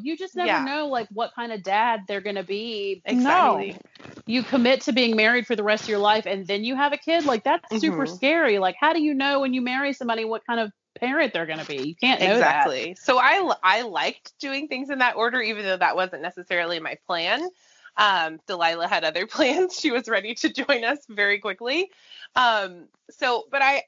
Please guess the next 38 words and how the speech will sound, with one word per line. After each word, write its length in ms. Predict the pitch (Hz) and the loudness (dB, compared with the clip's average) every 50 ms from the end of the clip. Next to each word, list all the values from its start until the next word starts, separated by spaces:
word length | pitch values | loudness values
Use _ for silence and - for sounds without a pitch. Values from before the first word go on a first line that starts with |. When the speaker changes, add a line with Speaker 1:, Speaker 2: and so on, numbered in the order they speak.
| _ - | _ -2
Speaker 2:
I 120 | 285 339 | 0 0
liked 400 | 330 254 202 202 - _ - - - | 0 0 -2 -4 -4 _ -18 -14 -10
doing 200 | 202 202 202 185 | -8 -8 -8 -6
it 100 | 185 - | -2 -2
that 140 | 185 - | -2 0
way. 140 | - 180 170 | 0 0 0
And 120 | - 226 254 | 0 -2 -2
again, 240 | 240 240 226 214 - | 0 0 0 0 0
I 160 | - 220 247 | -4 -12 -12
love 260 | 240 240 226 233 233 - | -2 2 2 2 2 0
having 380 | - 240 233 233 240 240 233 | 0 0 0 2 0 -4 -6
her 180 | - 226 185 - | -4 -4 -4 -4
in 160 | - - 202 | -4 -2 -2
our 160 | 185 180 190 | 0 0 0
wedding 240 | 190 185 185 185 196 | 0 0 0 -2 -2
photos. 400 | - 190 156 135 139 156 180 - | 0 0 0 0 -2 -4 0 0
Like, 160 | 180 180 - | -2 0 2
that's 260 | - 175 180 - - | 2 0 0 0 -6
just 160 | - 185 - - | -10 -10 -4 -2
something 460 | - 180 185 - 196 196 180 185 190 | -4 -4 -2 0 0 0 0 2 0
that 100 | 170 160 | 2 2
I 120 | 170 170 185 | 2 0 -2
think 260 | - - 185 185 180 | -6 -6 -6 -4 -4
is 200 | 175 170 - 180 | -6 -8 -8 -6
really 260 | 175 185 175 156 170 | -6 -4 -4 -4 -6
special. 580 | - - - - - - - - - - 214 - _ _ _ _ _ - | -6 -4 -4 -4 -4 -4 -8 -8 -8 -8 -8 -10 _ _ _ _ _ 0
Speaker 1:
I 180 | 214 226 277 | 2 2 2
think 140 | 269 285 240 | 4 2 2
Speaker 3:
Yeah. 40 | 208 | 2
Speaker 1:
that's 180 | 226 208 202 - | 2 0 0 0
awesome. 600 | 190 208 202 202 202 - - 180 170 165 165 165 | 2 4 4 4 2 0 -6 -8 -8 -8 -8 -4
I 160 | - 208 226 | -4 -4 -2
think 160 | 233 254 208 185 | -2 -4 -6 -6
that's 200 | 185 - 202 202 | -6 -6 -4 -4
super 240 | 190 208 175 185 | -4 -4 -4 -4
Speaker 2:
Mm-hmm. 60 | 170 175 | -4 -2
Speaker 1:
special 320 | 180 185 180 - 185 170 | -2 -2 -2 -2 -6 -10
too. 420 | - - 196 180 165 151 147 156 | -6 -6 -4 -4 -4 -4 -6 -8